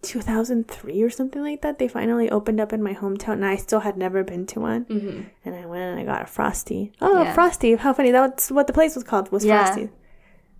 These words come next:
Speaker 1: And then I did the same thing, and
Speaker 2: So
Speaker 1: apparently it was a,
Speaker 2: good.
Speaker 1: it was a thing. I was like, "Okay, well, I've been doing this for years, by the
Speaker 2: That was
Speaker 1: way."
Speaker 2: so good.
Speaker 1: I fucking invented that shit.
Speaker 2: Seriously.
Speaker 1: <laughs>
Speaker 2: Wendy stole it.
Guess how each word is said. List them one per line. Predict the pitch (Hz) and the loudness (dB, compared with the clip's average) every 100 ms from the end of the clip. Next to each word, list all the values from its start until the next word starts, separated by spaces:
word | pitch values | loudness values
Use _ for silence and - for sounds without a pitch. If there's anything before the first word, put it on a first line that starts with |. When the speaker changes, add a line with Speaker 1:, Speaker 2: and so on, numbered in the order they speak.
| _ | _
Speaker 1:
And | 208 196 | -2 2
then | 202 190 | 2 0
I | 190 | -2
did | - 196 | -2 -2
the | 196 | -2
same | - 180 185 | -6 -8 -6
thing, | 196 196 196 185 | -4 -4 -4 -8
and | 180 180 - | -10 -14 -6
Speaker 2:
So | 180 180 | -6 0
Speaker 1:
apparently | 226 226 233 | 4 6 8
it | |
was | 214 208 | 6 4
a, | 196 | 2
Speaker 2:
good. | - | 4
Speaker 1:
it | |
was | 202 190 | 4 4
a | |
thing. | 196 240 220 208 | 4 4 4 4
I | |
was | 196 | 2
like, | 202 | 4
"Okay, | 381 440 453 | 6 6 6
well, | 392 339 320 _ 208 | 6 4 2 _ -10
I've | |
been | 196 214 | -2 0
doing | 202 208 | 2 0
this | 190 | -2
for | - | -4
years, | - 113 - - - | -4 -4 -6 -14 -8
by | 185 | -4
the | |
Speaker 2:
That | |
was | 202 | -2
Speaker 1:
way." | - | -2
Speaker 2:
so | 185 - 160 170 | -8 -8 -8 -6
good. | 170 160 135 160 214 | -4 -4 -4 -6 -8
Speaker 1:
I | |
fucking | 208 226 196 | -2 -2 -2
invented | 165 170 180 220 202 | -6 0 4 4 2
that | 165 156 | 2 0
shit. | - 143 170 - | -2 -4 -4 -6
Speaker 2:
Seriously. | - - 240 214 175 - 165 147 | -8 4 6 6 2 -2 -4 2
Speaker 1:
<laughs> | 202 196 240 233 226 | 2 4 4 4 4
Speaker 2:
Wendy | 226 233 202 | 4 4 0
stole | - - 196 175 | -2 2 4 6
it. | 139 | 4